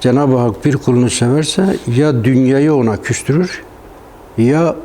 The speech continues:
onu dünyaya küstürür. Emrediyor. Tabi bu lale tayin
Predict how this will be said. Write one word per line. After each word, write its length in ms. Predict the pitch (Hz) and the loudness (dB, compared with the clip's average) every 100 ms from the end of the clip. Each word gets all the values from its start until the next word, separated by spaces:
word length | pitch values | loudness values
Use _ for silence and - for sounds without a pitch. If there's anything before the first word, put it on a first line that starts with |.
| - | -2
onu 340 | 139 147 139 | 0 2 2
dünyaya 440 | 123 110 101 98 90 | 0 2 0 0 -4
küstürür. 680 | - - - 98 - - - - - - - - - - - - - - - | -8 -12 -12 -10 -10 -12 -14 -20 -20 -20 -20 -20 -20 -20 -20 -20 -20 -20 -8
Emrediyor. 800 | 117 117 104 95 - 95 - - - - - - - - - - - - - - - | -2 0 0 -2 -6 -12 -12 -14 -18 -20 -20 -20 -20 -20 -20 -20 -20 -20 -20 -20 -10
Tabi 300 | - 135 156 | -2 2 2
bu 380 | 135 165 165 135 - - - - - - - - - - - - - - 147 - | 2 2 2 0 -6 -18 -20 -20 -20 -20 -20 -20 -20 -20 -20 -20 -20 -18 -14 -6
lale 500 | 113 131 151 139 123 | 0 2 2 2 0
tayin 680 | 127 120 123 117 110 101 | 0 0 2 2 0 -2